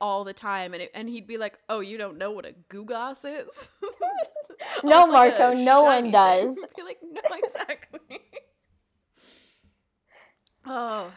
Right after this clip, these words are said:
Speaker 1: it's
Speaker 2: Fuck.
Speaker 1: Okay,
Speaker 2: Fuck
Speaker 1: Marco.
Speaker 2: Marco.
Speaker 1: <laughs> Um,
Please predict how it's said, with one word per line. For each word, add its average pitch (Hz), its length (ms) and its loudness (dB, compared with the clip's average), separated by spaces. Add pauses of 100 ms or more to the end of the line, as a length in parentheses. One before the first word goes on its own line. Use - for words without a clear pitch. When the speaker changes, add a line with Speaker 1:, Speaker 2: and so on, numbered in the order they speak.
(120)
Speaker 1:
it's 247 420 -14
Speaker 2:
Fuck. - 240 -16 (1500)
Speaker 1:
Okay, 220 280 -18
Speaker 2:
Fuck 170 80 -20
Speaker 1:
Marco. - 300 -10
Speaker 2:
Marco. 180 500 -6 (180)
Speaker 1:
<laughs> - 80 -8 (1160)
Um, 262 420 -10